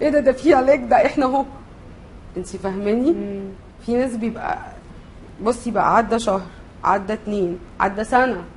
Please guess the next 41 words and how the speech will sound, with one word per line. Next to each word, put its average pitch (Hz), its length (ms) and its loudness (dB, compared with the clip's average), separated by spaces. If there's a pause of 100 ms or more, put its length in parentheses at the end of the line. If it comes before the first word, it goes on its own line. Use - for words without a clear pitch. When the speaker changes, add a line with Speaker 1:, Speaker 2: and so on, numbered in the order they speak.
(140)
Speaker 1:
عدى 202 300 0
خمس 240 420 -2
سنين، 226 360 -2
اللي 180 320 -2
جايه 190 240 0
لي 240 140 -2
بقى 202 220 2
لها 233 160 -2
خمس 240 440 -4
سنين، 240 200 -2
اللي 180 140 -2
جايه 196 280 0
لي 233 60 -4
بقى 208 160 2
لها 240 140 2
ست 247 200 -6 (220)
سنين، 254 220 -4 (420)
اللي 196 120 -2
جايه 214 160 4
لي 233 100 0
بقى 214 120 0
لها 240 120 2
اربع 226 260 0
سنين. 190 240 -10 (1000)
يا - 100 -10
جماعه 202 300 2
والله 208 220 -2
العلاج 190 260 -4 (100)
بسيط 190 240 -8 (120)
جدًا. 180 100 -10 (540)
Speaker 2:
يعني 214 180 -4
حتى 247 380 -4
بعد 226 320 -2
ما 196 80 -4
اكتشف-، 233 500 -2 (100)
ما 202 80 -6
اكتشفوا 240 440 -4
المشكله 220 440 -2
بعد 196 180 -4
سنين 226 320 -4
طويله، 190 380 -4